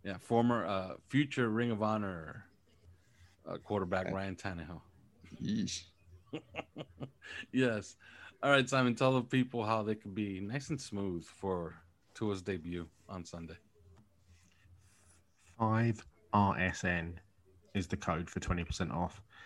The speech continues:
Speaker 3: where you can buy yourself a lawnmower three point oh. Everybody's got one. If you haven't got one, what the hell have you been doing? There's an election coming next weekend, or next week even. You need to shave your nuts for the election because
Speaker 2: Buy it with your stimulus money.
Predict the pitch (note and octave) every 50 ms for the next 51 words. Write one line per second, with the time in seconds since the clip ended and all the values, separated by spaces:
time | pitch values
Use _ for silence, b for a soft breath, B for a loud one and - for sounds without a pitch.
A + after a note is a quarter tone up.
0 | b b b b _ - F#2 F2 F#2 F#2 F2 E2+ F2 F2 F2 E2+ F2 F2+ F2 -
1 | F#2 F2 D2+ E2+ E2+ E2+ E2+ D#2+ - E2+ D#2 E2+ E2+ E2+ F2+ F#2 F2+ F2 E2+ E2+
2 | E2+ E2+ D#2+ - - - F#2 F2 D#2+ - F2+ D#2+ D#2 F2 E2 D#2+ - - - G2+
3 | - D2+ D#2 - E2+ E2+ E2+ D#2 - E2+ C#2+ - - C#2+ D#2+ D#2 - F2+ - -
4 | - F#2+ F#2 F#2 F2 - C2 B1 D2 F2 F2 E2 - F2 F2 F2+ F2 E2+ F2 D#2+
5 | F2 F2 E2 E2+ E2 E2 F2 F#2 F2 F#2 F#2+ F#2+ G2+ G#2+ G#2 G#2 - - F#2 F2
6 | - - F2+ F2 E2+ E2+ E2+ b b b b b b b b b - E2+ C#2+ -
7 | - - E2+ D#2 - D#2 D#2 D#2 E2 - - _ _ - - _ - G2+ G2+ F2
8 | F2+ F2+ - - - G2 F2+ F2 E2 - - F2+ F2+ E2 F#2 F2+ F2+ F#2+ F#2 F#2
9 | - - - - F#2+ F2+ E2 F#2+ F2+ F2+ F2 - - - - F2+ F2 F2 F2+ -
10 | - - - D#3+ D#3 E2+ E2+ - F#2 F2 F2 - - - - _ - - - -
11 | - - - - B B B B B B B B B - - - A#2 A#2+ B2 -
12 | B2+ B2 A#2 A2+ G#2+ - - - A#2+ A2+ A2 G#2 G2 F#2+ - - G2+ G2+ F#2 F#2+
13 | G2+